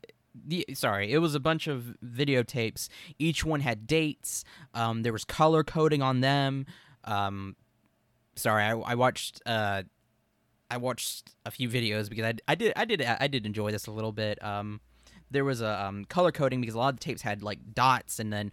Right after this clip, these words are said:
you use those dots to connect them to certain ciphers, and then you use those ciphers to come up with the codes, and then these codes, like Colt's saying that, and you could use them in Warzone, they'd give you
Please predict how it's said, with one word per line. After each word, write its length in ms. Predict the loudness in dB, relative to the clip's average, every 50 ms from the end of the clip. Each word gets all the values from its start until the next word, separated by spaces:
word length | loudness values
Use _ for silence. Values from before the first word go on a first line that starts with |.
| -10 -16 -20 -18 -12
you 100 | -10 -4
use 240 | 0 2 4 4 4
those 180 | 4 2 2
dots 360 | 4 4 4 4 4 2 -2 -8
to 80 | -8
connect 280 | -4 -2 -2 -2 -2 -4
them 120 | -6 -4
to 80 | -4 -4
certain 440 | -2 -2 -2 -2 -2 -6 -8 -8 -10 -12 -20 -20 _
ciphers, 760 | -12 -6 2 4 4 4 4 2 0 0 2 4 4 2 0 -2
and 120 | -2 -2
then 140 | -2 -2 -4
you 100 | -4 -4
use 220 | 0 0 2 2
those 180 | 4 2 2 0
ciphers 540 | 2 2 2 2 0 0 -2 -2 -2 -2 -6
to 60 | -10
come 220 | -8 -6 -6 -6
up 100 | -6 -10
with 80 | -12 -14
the 60 | -12
codes, 500 | -10 -2 4 4 6 6 6 4 4 2
and 100 | -2 -2
then 80 | -4 -4
these 120 | -6 -8
codes, 600 | -8 -4 0 2 4 4 4 4 0 -2 -4 -8 -14 -16 -20 -20 -20 -12 -6
like 200 | -6 -6 -4 -4
Colt's 240 | -6 -8 -6 -6 -4
saying 320 | -2 0 0 0 0 0
that, 160 | 0 0 -2
and 280 | -2 -4 -6 -6 -6 -8
you 80 | -8
could 120 | -8 -4 -2
use 140 | -2 -2 0
them 80 | -2
in 140 | -4 -4 -2
Warzone, 420 | -2 0 0 0 0 -2 -2 0
they'd 180 | 0 -2 -2 -4
give 100 | -6 -6
you 120 | -6 -6